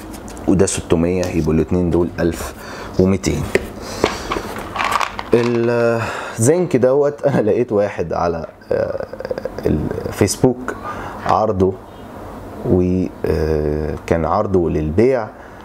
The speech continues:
وبعت له قلت له: "بكام سعره؟" طبعا هو ما يعرفش ان انا عندي تشانل على اليوتيوب او ان انا،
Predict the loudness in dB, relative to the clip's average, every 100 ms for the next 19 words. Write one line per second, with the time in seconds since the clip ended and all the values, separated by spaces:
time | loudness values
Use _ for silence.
0 | -10 0 2 2 -2 2 4 4 2 0
1 | -6 -4 -2 2 2 0 2 2 4 0
2 | -4 -8 -14 -8 0 2 2 0 -4 -6
3 | 0 2 2 2 0 0 0 2 2 2
4 | 2 -2 -6 -2 2 2 2 0 -2 -2
5 | -2 0 2 0 -2 0 0 0 0 0
6 | 0 -2 -2